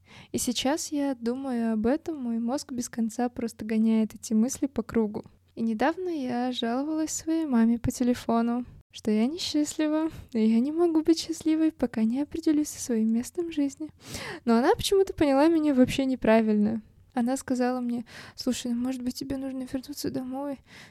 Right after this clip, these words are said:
Тут какой-нибудь бизнес, да, может быть, встретишь кого-нибудь здесь?" И тут я так просто распсиховалась. Даже моя мама считает, что я несчастлива, потому что у меня нет кого-то.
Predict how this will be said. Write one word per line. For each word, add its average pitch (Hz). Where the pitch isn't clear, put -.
Тут -
какой-нибудь 277
бизнес, 269
да, 269
может 294
быть, 285
встретишь -
кого-нибудь 226
здесь?" -
И 254
тут 240
я 233
так 262
просто 233
распсиховалась. 240
Даже 330
моя 349
мама 277
считает, 277
что 254
я 240
несчастлива, 240
потому 294
что -
у 277
меня 277
нет 240
кого-то. 214